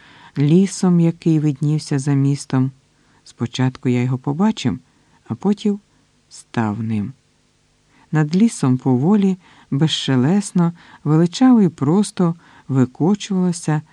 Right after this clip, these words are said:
велике червоне колесо. "Молодий чоловіче, прокиньтеся", почув я. "Ви хотіли поселитися в готелі?" Я розплющив очі і побачив жінку років п'ятдесяти,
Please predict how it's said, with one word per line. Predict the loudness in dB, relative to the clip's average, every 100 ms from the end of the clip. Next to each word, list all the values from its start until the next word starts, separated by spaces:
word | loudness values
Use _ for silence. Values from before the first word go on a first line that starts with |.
| _ -8
велике | -2 0 2 0 0 -2 -6
червоне | -4 -6 -4 -4 -2 -4 -6
колесо. | -8 -6 -6 -6 -10 -14 _ _ _ _ _ _ _ _ -2
"Молодий | 2 4 2 2 2
чоловіче, | 2 2 6 6 6 2 0 -4 -4 -4 -6
прокиньтеся", | -4 -4 0 0 0 -2 -6 -2 -2 -2
почув | -10 -4 -2 0
я. | 0 0 -4 _ _ _ _ _ -16 -2
"Ви | 0
хотіли | 2 0 0 2 4 4
поселитися | 2 -2 -2 -2 0 0 -2 -4 -2
в | 0
готелі?" | -2 -2 0 0 -2 -6 _ _ _ _ _ _ _ _ _ -2
Я | 2 2
розплющив | 0 -2 0 0 -2 -4 0
очі | 0 0 -2 -4 _ _ _ -8
і |
побачив | -2 0 0 0 2 2
жінку | 2 0 0 -2 0
років | -2 -2 -4 -4
п'ятдесяти, | -4 -6 -2 -4 -4 -6 -4 -4 -4